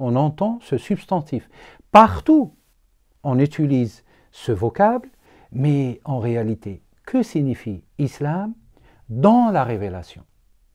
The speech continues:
dans le Coran et dans les indications des enseignements du prophète Mohammed alayhi salatu salam ? Avant toute chose, mes chers, l'arabe est construit, c'est une langue racinaire.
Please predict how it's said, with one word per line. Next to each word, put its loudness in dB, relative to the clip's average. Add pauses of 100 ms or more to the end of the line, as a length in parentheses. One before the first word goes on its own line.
(140)
dans 2
le 4
Coran -10 (500)
et 6
dans 0
les -4
indications -6
des -6
enseignements -6
du -6
prophète -12
Mohammed -8
alayhi -8
salatu -12
salam ? -14 (360)
Avant 4
toute -2
chose, -4
mes -4
chers, -16 (1900)
l'arabe 0
est -2
construit, -6
c'est -10
une -6
langue -6
racinaire. -14